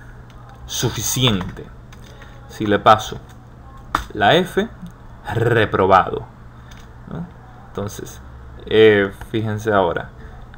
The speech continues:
que si paso una nota inválida, digamos una X, calificación inválida, ¿no? De modo que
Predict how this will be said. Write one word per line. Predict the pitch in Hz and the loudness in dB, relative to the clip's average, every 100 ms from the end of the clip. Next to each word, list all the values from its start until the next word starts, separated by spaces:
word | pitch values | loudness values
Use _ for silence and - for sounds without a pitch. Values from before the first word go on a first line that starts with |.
| - | -4
que | 113 104 | 0 0
si | - 107 101 | -2 -6 -6
paso | - 107 107 107 - 104 | -2 2 2 0 -4 -8
una | 110 107 | -4 0
nota | 110 104 110 | 0 0 -2
inválida, | 127 156 120 101 95 | 6 6 6 4 0
digamos | 98 98 101 101 | 0 0 -2 -2
una | 107 107 143 | -2 2 2
X, | 147 151 202 - - - - - - - | 2 0 -4 -8 -16 -16 -16 -18 -16 0
calificación | 104 98 - - 107 - 135 143 165 196 - - | 2 4 0 -6 -6 0 2 0 -6 -14 -18 -10
inválida, | 110 98 87 90 90 73 - - - - - - - - - - - | -4 -4 -2 4 4 4 -8 -12 -14 -16 -16 -18 -18 -18 -18 -18 -14
¿no? | - 196 - | -12 -12 -10
De | 95 | -8
modo | 90 95 104 | -4 -2 0
que | 117 123 | 0 0